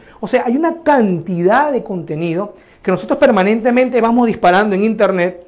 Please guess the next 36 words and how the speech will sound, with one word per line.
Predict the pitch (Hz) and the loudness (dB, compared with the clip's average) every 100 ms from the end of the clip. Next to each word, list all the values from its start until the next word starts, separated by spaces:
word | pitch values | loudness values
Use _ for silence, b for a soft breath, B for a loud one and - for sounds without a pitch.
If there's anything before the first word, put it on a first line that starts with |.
| b b b | b b b
y | 214 | 0
esa | 302 302 | 0 2
interacción | 254 214 185 165 - 208 254 | 2 4 4 2 2 2 2
es | 233 | 0
la | 269 | -4
que | 262 | -4
nos | 196 190 | -4 -4
permite | 170 165 190 226 | -4 -4 -4 -4
a | |
nosotros | 196 185 165 208 | -4 -4 -4 -4
saber | 165 170 165 170 B B B - | 0 4 4 2 B B B -2
qué | 269 | 2
gusta, | 254 254 - 208 202 | 4 2 0 -4 -4
qué | 208 220 | 0 2
no | 226 | 2
gusta, | 190 196 190 160 156 - | 2 0 -2 -6 -10 -2
cuándo | 247 262 226 190 | 2 2 2 0
gusta, | 185 185 - 156 | 0 -2 -4 -4
desde | 165 170 165 | -2 -2 -2
cuándo | 240 240 214 185 | -2 -2 -2 -2
gusta, | 180 180 180 | -2 -4 -6
hacia | - 185 - 185 180 | -6 -6 0 2 6
dónde | 240 285 240 180 | 6 4 2 -2
gusta | 190 190 - 190 - B B B | -2 -4 -4 -8 -8 B B B
y | 214 - | -4 0
obviamente | 175 208 220 180 170 214 | 2 4 4 0 0 -2
a | 156 143 | 0 -2
partir | 139 160 214 | -2 -2 2
de, | 214 220 220 | 4 4 2
de | 175 | -2
esa | 180 226 226 226 | -2 0 -2 -2
información | 180 175 214 220 - 226 220 | -4 -2 -2 -2 -4 -4 -2
tomar | 185 160 | -2 -2
decisiones | 190 185 170 180 | -2 -4 -4 -4
para | - 175 160 | -4 -4 -4
mejorar | 170 156 165 180 208 214 | -6 -4 2 4 4 2